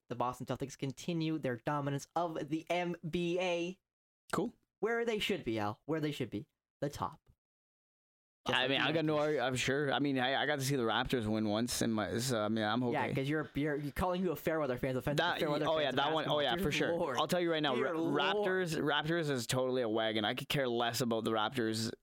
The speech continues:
Speaker 2: uh, <laughs> if,
Speaker 1: I'll just
Speaker 2: uh,
Speaker 1: watch the Leafs and don't watch the Raptors.
Speaker 2: Well, no, I watch the Leafs, Spencer. I watch the Leafs.
Speaker 1: Uh, periodically.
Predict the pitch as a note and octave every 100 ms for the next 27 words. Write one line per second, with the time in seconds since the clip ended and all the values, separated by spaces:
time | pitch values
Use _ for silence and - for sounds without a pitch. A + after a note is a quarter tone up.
0 | _ _ - A2 G2+ G2 F#2+ - C#3 -
1 | D3 B2+ - - - - - C3+ A#2+ -
2 | A#2+ A#2 A2+ A2 F3 - F3+ B3+ D4+ G3
3 | A#3 B3 - B2+ D3+ G3+ - D3+ - -
4 | - - E3+ - D#3 - - D#3 B2+ D3+
5 | F#3+ - G#2 G#2 - - C#2 - - -
6 | E2+ F2+ - - - - - - G#3 C#3+
7 | B2 - D3